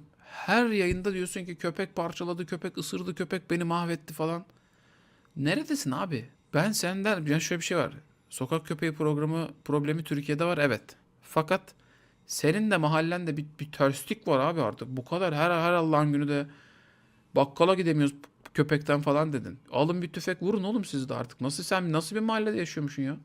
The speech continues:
Sen de yani sokak köpeği sıkıntısı ülkede var mı? Var. Ama sen öyle bir anlatıyorsun ki mübarek, Minas Tirith'te orkların arasında mı yaşıyorsun sen? Nasıl bir mahalle oğlum ora? O da bir tuhaf ha. Yani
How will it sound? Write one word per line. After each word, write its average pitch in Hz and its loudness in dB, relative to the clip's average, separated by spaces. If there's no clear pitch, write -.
Sen 185 0
de 151 0
yani 139 4
sokak 151 -4
köpeği 151 0
sıkıntısı 151 -2
ülkede 143 4
var 175 4
mı? 175 0
Var. 170 2
Ama 156 2
sen 175 2
öyle 180 4
bir 190 2
anlatıyorsun 185 0
ki 277 -2
mübarek, 180 -2
Minas 160 2
Tirith'te - 0
orkların 180 2
arasında 190 -2
mı 240 0
yaşıyorsun 185 -4
sen? 107 -4
Nasıl 147 -4
bir 202 -6
mahalle 175 2
oğlum 202 -2
ora? 147 -2
O 143 0
da 214 4
bir 233 0
tuhaf 175 0
ha. 151 -2
Yani 156 0